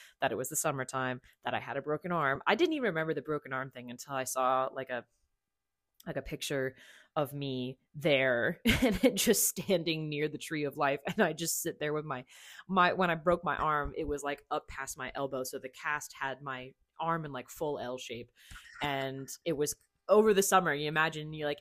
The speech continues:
end your school year with you breaking your arm. And then the entire summer, I, which was a summer where we had to be in a lot of places because we had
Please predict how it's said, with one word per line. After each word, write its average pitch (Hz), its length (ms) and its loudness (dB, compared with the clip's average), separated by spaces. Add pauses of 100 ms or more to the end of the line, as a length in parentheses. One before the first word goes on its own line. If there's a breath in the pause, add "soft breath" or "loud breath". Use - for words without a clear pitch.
end 151 220 -6
your 147 80 -6
school 147 320 -2
year 135 320 -4
with 139 220 -10
you 135 80 -10
breaking 143 360 -6
your 135 160 -4
arm. 139 200 0
And 131 100 -14
then 135 120 -8
the 127 120 -12
entire 143 460 -4
summer, 135 480 -8
I, 127 500 -8
which 151 200 -12
was 139 120 -12
a 139 60 -12
summer 135 280 -10
where 131 140 -8
we 131 100 -10
had 131 180 -14
to - 80 -20
be 127 280 -18
in 131 80 -16
a 120 60 -14
lot 117 140 -8
of - 80 -18
places 123 380 -12
because - 300 -12
we 127 80 -10
had 127 240 -8